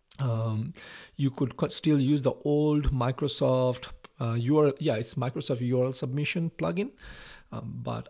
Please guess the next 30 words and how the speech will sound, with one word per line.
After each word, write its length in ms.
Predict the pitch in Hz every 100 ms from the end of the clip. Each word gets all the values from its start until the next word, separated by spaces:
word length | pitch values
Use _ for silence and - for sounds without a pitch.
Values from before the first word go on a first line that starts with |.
| 139
I 100 | 135
will 160 | 123
definitely 440 | 120 139 143 131 123
say, 400 | - 131 120 117
you 220 | 135 123
know, 100 | 117
use 340 | 117 156 135
Index 360 | 135 131 127 -
Now 300 | 123 117 117
'cause 540 | 117 120 113 113 -
you 100 | 123
never 220 | 123 117
know, 160 | 120 117
tomorrow 420 | 117 127 117 120
Google 300 | 113 131 131
might 180 | 117 120
start 300 | - 120 113
using 320 | 117 113 113
it, 180 | 113 113 -
uh, 140 | 113
become 400 | 113 117 - 117
part 240 | 117 127 120
of 100 | 117
that 140 | -
Index 320 | 131 117 -
Now 60 | 113
protocol 380 | - 123 123 113
coalition, 640 | - 123 127 127 - 117
and 200 | 113 110
then, 180 | 113